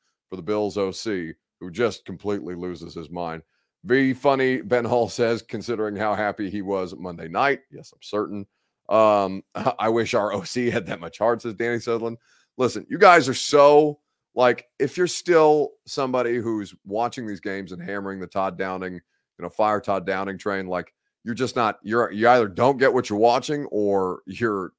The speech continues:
uh, you are so caught up in your own biases that, uh, that you're beyond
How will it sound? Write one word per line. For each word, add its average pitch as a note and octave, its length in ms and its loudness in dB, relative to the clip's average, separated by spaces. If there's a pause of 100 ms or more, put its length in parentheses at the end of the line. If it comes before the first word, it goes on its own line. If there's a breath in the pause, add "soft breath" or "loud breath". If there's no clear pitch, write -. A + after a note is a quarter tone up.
(120)
uh, B1+ 100 -12 (260)
you G2+ 260 -4
are G2 180 0
so D#3+ 520 6
caught C#3+ 260 6
up B2 160 2
in A#2+ 60 -4
your A#2 120 0
own G#2+ 140 0
biases F#2+ 600 0 (500)
that, G2 300 0
uh, E2+ 320 -2
that F#2+ 120 -12
you're G2 120 -8
beyond G2 440 -4